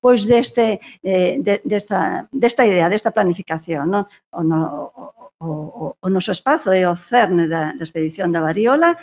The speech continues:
eh, vamos traballar aquí, vamos traballar co alumnado de Zalaeta, e de entrada xa albiscamos que podemos traballar desde todas estas perspectivas, eh? Xénero, contexto social, contexto histórico, sanitario, biolóxico,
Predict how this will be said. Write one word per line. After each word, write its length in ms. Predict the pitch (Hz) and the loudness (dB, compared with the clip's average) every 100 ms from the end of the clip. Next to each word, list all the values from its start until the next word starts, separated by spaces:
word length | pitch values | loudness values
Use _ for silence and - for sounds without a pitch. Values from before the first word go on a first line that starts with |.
| - - - | -10 -20 -12
eh, 80 | 233 | -4
vamos 400 | 190 196 - - | -2 -2 -4 -4
traballar 560 | 180 170 196 190 175 | -2 0 2 0 -2
aquí, 320 | - 170 277 | -10 -4 -2
vamos 160 | 254 233 | 0 -2
traballar 400 | - 175 196 - - _ _ _ _ _ _ | -6 -4 -4 -4 -14 _ _ _ _ _ _
co 160 | - 214 | 0 2
alumnado 480 | 196 190 202 196 175 | 2 0 0 2 0
de 160 | 180 | -2
Zalaeta, 720 | 226 285 285 285 277 294 285 | 2 4 6 4 4 2 2
e 320 | - 320 349 - | 2 4 4 2
de 160 | 214 | 0
entrada 540 | 226 226 349 381 339 302 | 2 2 4 6 6 4
xa 400 | 294 339 349 - - - - | 4 4 4 2 -10 -20 -8
albiscamos 640 | 226 233 233 349 349 330 | -4 -2 0 2 4 2
que 80 | 285 | -2
podemos 320 | 254 277 311 | -2 0 0
traballar 340 | 311 254 254 269 | 0 0 2 2
desde 220 | 254 240 | 0 -2
todas 320 | 226 247 240 | -2 -2 -2
estas 320 | 247 - 220 | -6 -10 -12
perspectivas, 1040 | - 202 180 - 165 - 180 156 139 - - | -8 -8 -8 -8 -8 -8 -6 -4 -6 -10 -8
eh? 160 | 233 - _ _ _ _ _ _ - | -8 -10 _ _ _ _ _ _ 2
Xénero, 480 | 233 233 233 247 | 4 4 4 4
contexto 400 | 240 226 226 226 | 4 2 0 0
social, 480 | 233 208 240 233 233 | 0 0 2 4 4
contexto 400 | 226 220 226 233 | 2 0 0 0
histórico, 640 | 214 - 214 220 220 226 214 | 0 2 2 4 2 0 0
sanitario, 560 | 214 196 - 202 202 | 0 0 2 2 2
biolóxico, 880 | 208 185 180 190 190 220 175 208 202 | 2 2 4 2 0 -4 0 2 2